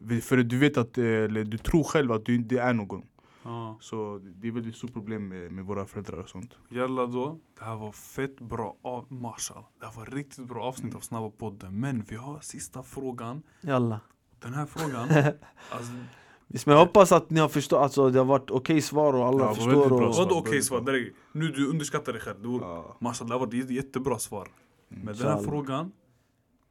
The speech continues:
Speaker 2: hur kan man lyck-, det här är lite tips. Vi säger inte att du kan svaret på allting. Att, nej, vi vill bara ha ditt perspektiv.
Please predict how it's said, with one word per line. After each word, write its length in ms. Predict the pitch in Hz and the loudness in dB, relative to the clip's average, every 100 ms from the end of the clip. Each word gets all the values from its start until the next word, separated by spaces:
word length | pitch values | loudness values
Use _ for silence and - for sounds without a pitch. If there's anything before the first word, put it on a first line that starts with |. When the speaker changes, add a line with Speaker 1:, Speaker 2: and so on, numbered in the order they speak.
| _ _ _ _ _ _ _ | _ _ _ _ _ _ _
Speaker 2:
hur 260 | - 196 180 | -6 -4 -4
kan 280 | - 120 | -8 -8
man 180 | 113 107 | -6 -6
lyck-, 220 | 120 139 - | -6 -8 -12
det 120 | 98 | -10
här 60 | 170 | -10
är 40 | |
lite 180 | 190 170 | -10 -10
tips. 300 | - - - | -8 -10 -12
Vi 120 | - 123 | -10 -4
säger 140 | 170 | -2
inte 120 | 156 | 0
att 100 | 131 | 0
du 100 | 147 | 2
kan 200 | 147 143 | 2 0
svaret 420 | 135 135 143 135 131 | -4 0 0 -2 -6
på 100 | 127 | -4
allting. 460 | 131 127 123 135 | -2 -4 -4 -4
Att, 180 | 123 147 | -4 -6
nej, 200 | 185 156 - | -8 -8 -10
vi 340 | 180 175 165 214 | -12 -8 -4 -2
vill 140 | 202 | -2
bara 160 | 175 196 | -4 -6
ha 140 | 202 | -6
ditt 280 | 160 196 190 | -6 -8 -8
perspektiv. 720 | 180 170 - 151 - 175 190 | -8 -8 -10 -12 -8 -6 -6